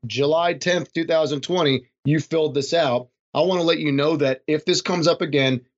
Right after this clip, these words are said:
we can help." And maybe you'll be able to revitalize some of those dormants that you didn't, um,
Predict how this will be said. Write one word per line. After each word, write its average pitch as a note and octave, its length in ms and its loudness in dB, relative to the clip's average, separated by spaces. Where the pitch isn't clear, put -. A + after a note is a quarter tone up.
we C#3+ 200 0
can C3+ 140 -2
help." B2+ 340 -2
And C#3+ 160 0
maybe G3+ 240 2
you'll F3+ 160 0
be D#3+ 200 0
able C#3+ 140 0
to B2+ 80 2
revitalize B2 880 0
some F3 180 0
of E3+ 60 2
those D3+ 160 0
dormants D3 720 -2
that C#3+ 220 2
you D3+ 200 2
didn't, D3 400 0
um, C3+ 320 0